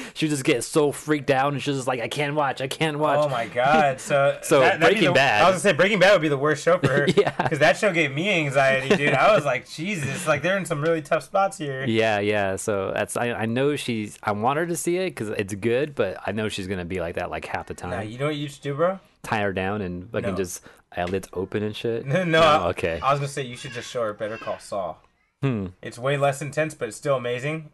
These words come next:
Speaker 2: And there are some intense moments, but it's way less than Breaking Bad 'cause he's not drug dealing.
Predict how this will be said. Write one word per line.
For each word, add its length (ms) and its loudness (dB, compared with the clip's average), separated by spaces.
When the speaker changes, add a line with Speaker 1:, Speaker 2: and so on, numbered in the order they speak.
Speaker 2:
And 140 -10
there 80 2
are 100 4
some 160 -6
intense 320 -4
moments, 320 -4
but 140 -10
it's 100 -12
way 460 -4
less 220 0
than 180 -10
Breaking 260 -8
Bad 240 -2
'cause 140 -14
he's 100 -10
not 240 -4
drug 340 -8
dealing. 360 -16